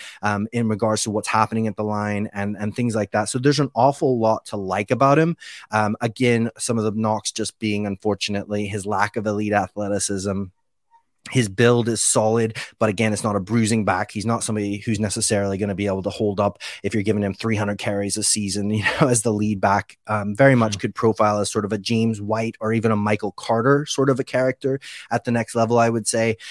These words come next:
Speaker 1: Um, but those are sort of my main takeaways from the film study. Um, Garrett, would you mind just jumping in there and, you know, obviously throwing in anything I've missed or even correcting me if I'm wrong in some of my takes there? What are your thoughts on Kyren Williams?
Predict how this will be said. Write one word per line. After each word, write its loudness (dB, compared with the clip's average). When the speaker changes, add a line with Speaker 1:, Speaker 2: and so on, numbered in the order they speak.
Speaker 1:
Um, 0
but -2
those 2
are 4
sort 4
of 6
my 4
main 2
takeaways 0
from -4
the -2
film 2
study. 0
Um, -2
Garrett, 0
would -6
you -2
mind 0
just -6
jumping -4
in -2
there -2
and, -6
you -6
know, -6
obviously -4
throwing 0
in 0
anything -2
I've -2
missed 0
or -2
even -6
correcting -2
me -4
if -8
I'm -4
wrong 0
in -2
some -8
of -6
my -6
takes -6
there? 0
What 4
are 4
your 4
thoughts 0
on -4
Kyren -4
Williams? -14